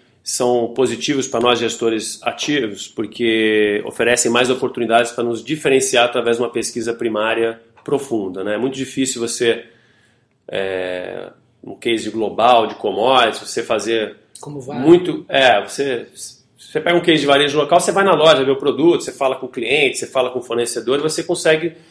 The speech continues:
Speaker 1: ter um conhecimento diferenciado que te permite um investimento com alguma vantagem. Agora, Vale do Rio Doce é um negócio global de minério, quer dizer, você tem que antecipar um pouco o que tá acontecendo na China, o que tá acontecendo no macro no mundo. É muito mais difícil você ter esse expertise local te gerando uma vantagem pra te gerar um alfa lá na frente. Então,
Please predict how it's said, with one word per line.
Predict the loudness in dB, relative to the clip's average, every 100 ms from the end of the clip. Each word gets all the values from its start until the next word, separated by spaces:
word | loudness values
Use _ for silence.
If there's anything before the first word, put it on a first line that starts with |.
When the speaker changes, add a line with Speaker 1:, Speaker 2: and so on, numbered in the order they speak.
| _
Speaker 1:
ter | -2 0
um |
conhecimento | 2 2 2 0 -2
diferenciado | -2 -2 0 2 2 2
que | 0
te |
permite | -4 -2 -4 -4
um |
investimento | -2 -4 0 -2 0
com | 0
alguma | 0 0
vantagem. | 0 0 0 -2 -8 _ _ _ _ _ _ _
Agora, | -12 -8 -8
Vale | -6 -2 0 0
do |
Rio | -2
Doce | 0 0 0 -2
é | -2
um |
negócio | -2 -2 0
global | 2 4 4
de | 4
minério, | 4 6 8 8 6 2 -2
quer | -6
dizer, | -8
você | -6 -8
tem | -6
que | -4
antecipar | -2 -4 0 0
um | 2
pouco | -2 -4
o |
que |
tá | -4
acontecendo | -4 -4 -4
na | -4
China, | -4 -4 -4
o |
que | -6
tá |
acontecendo | -8 -8 -4 -4
no |
macro | -2 -4 -2
no | -4
mundo. | -2 0 0 0 -2 -8 -16 -20 -20 -20 _ -6
É |
muito | -2 0 2
mais | 2 2
difícil | 2 -2 -2 -2 -2
você | -4 -4
ter | -2 2
esse | 2 2
expertise | -2 -2 -4 -4 -6 -2
local | -2 0 0 0
te | 0
gerando | -4 -2 -2
uma | -2 -2
vantagem | -2 -2 0 0 0 0 -4
pra | -4
te | -2
gerar | -2 0
um |
alfa | 0 -2 -2 -6
lá |
na | -4 -6
frente. | -4 -6
Então, | -6 -8